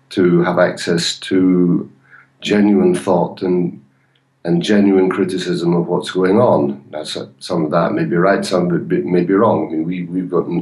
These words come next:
we don't have the monopoly on what is right, but we just have a monopoly on what our views are.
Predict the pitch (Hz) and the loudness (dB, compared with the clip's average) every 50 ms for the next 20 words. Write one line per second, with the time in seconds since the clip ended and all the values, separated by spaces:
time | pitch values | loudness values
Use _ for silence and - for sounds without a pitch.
0 | - - - 85 85 85 80 95 92 85 - - 87 87 85 82 80 - - - | -6 -8 -8 -8 -6 -2 0 2 2 2 0 0 0 0 0 0 -2 -4 -10 -16
1 | - - - - _ _ _ - 87 85 90 87 92 95 - - - 87 85 82 | -20 -20 -20 -20 _ _ _ -2 0 2 2 4 4 2 2 0 0 0 2 2
2 | 85 82 82 82 80 87 85 80 78 90 107 - - - - - - 90 85 82 | 2 2 0 -2 -2 -2 -2 -2 0 0 2 2 2 2 0 -2 -6 -6 -6 -6
3 | 85 87 85 - - - 87 80 78 82 80 82 82 82 82 85 87 87 - 85 | -4 -4 -6 -6 -6 -6 -6 -6 -6 -4 -4 -2 0 2 2 2 2 0 0 -2
4 | 82 80 82 82 80 - 87 90 85 85 80 80 80 101 110 117 110 98 95 82 | -2 0 0 -2 -2 -2 -4 -4 -4 -4 -4 -2 0 0 2 2 2 2 2 2
5 | 76 71 69 69 - | 2 0 -2 -4 -8